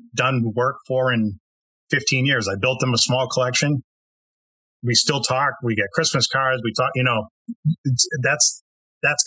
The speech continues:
kinda what this thing is about. It's like a community of, you know, you wanna be, kinda stay with these people and kinda, in, in, in, like, collections. I've actually, you know, collectors build bikes and build this big thing, and it's, it's a cycle. I've seen it,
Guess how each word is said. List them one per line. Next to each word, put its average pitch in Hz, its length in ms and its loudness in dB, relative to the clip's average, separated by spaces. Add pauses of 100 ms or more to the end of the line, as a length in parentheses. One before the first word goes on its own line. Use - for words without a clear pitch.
kinda 147 240 2
what 123 220 0
this - 380 2 (280)
thing 117 140 2
is 104 180 2
about. 95 340 0 (500)
It's 113 120 0
like 117 120 0
a 98 80 -2 (100)
community 110 520 2
of, 92 80 -2 (140)
you 123 140 2
know, 98 120 2
you 104 140 0
wanna 113 240 0
be, 104 320 0 (680)
kinda 123 160 0
stay 135 260 2
with 117 160 0
these 98 220 0
people 98 260 -2
and 101 180 0
kinda, 107 160 2 (300)
in, 147 200 2
in, 156 160 -2
in, 139 140 2
like, 123 200 0
collections. - 640 0 (420)
I've 117 180 0
actually, 131 460 2
you 117 180 0
know, 110 160 0
collectors 143 440 0 (120)
build 123 220 0
bikes 117 360 2
and 101 220 -2 (400)
build 120 160 2
this 120 180 0
big 127 240 0
thing, 123 220 2
and 113 100 2
it's, - 340 2 (420)
it's 127 160 2
a 123 40 2
cycle. 117 400 2
I've 90 120 -4
seen 123 260 2
it, 104 100 0